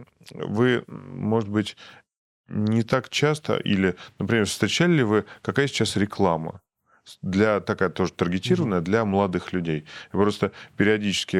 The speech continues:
Speaker 1: э, пользуюсь, э, стриминговыми,
Speaker 2: Мгм.
Speaker 1: м, платформами, и там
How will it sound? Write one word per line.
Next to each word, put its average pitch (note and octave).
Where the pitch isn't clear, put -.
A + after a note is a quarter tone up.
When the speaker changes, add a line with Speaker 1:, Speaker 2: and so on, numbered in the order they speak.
Speaker 1:
э, F#2+
пользуюсь, F#2
э, F#2
стриминговыми, F2
Speaker 2:
Мгм. A#2+
Speaker 1:
м, F2+
платформами, A2
и G#2+
там F3